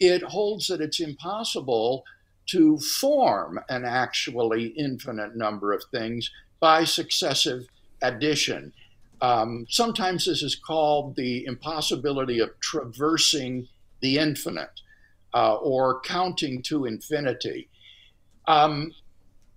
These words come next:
and yet, the series of past events has been formed by successive addition, one event occurring after another, one at a time,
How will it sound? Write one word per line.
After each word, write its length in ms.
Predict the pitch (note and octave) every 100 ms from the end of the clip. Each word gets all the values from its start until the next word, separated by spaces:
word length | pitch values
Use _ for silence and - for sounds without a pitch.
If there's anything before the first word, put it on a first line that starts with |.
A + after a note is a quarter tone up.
| - - -
and 180 | G3+ F#3
yet, 500 | G#3 D#4 F#3+ - -
the 100 | F3+
series 440 | - C4+ C#4 A#3+
of 140 | F3+ -
past 400 | F#3+ F#3 F3 D#3+
events 380 | C3 B2 B2 -
has 320 | F#3 A#3 -
been 240 | D#3+ G#2+
formed 340 | - A#2+ F#2+ F2 -
by 160 | G2+ E2+ -
successive 500 | - - A2 G#2+ G2+
addition, 500 | G#2 G#2 - G2 F#2+
one 320 | A2+ D#3 F#3
event 400 | G3+ E3+ E3 E3
occurring 420 | D#3+ - C#3+ A#2 B2+ C3
after 400 | D3 D#3+ - F#3+
another, 400 | F3+ B2 A#2+ C3
one 320 | G#2+ C3 E3+
at 80 | F#3+
a 80 | F#3+
time, 540 | - B2 G2+ G#2+